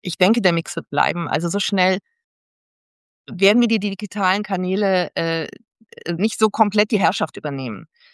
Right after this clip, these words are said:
Wenn du überlegst, du hast, äh, gerade im digitalen Bereich zwei Komma drei Sekunden, äh, Aufmerksamkeit, dann musst du,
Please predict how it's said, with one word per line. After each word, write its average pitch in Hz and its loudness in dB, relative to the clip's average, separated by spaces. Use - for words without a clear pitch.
Wenn 214 2
du 233 6
überlegst, 247 0
du 262 2
hast, 233 0
äh, 202 0
gerade 214 2
im 220 2
digitalen 202 -4
Bereich 196 0
zwei 214 2
Komma 220 2
drei 185 2
Sekunden, 202 -2
äh, 190 -2
Aufmerksamkeit, 185 0
dann 196 -2
musst 208 0
du, 240 0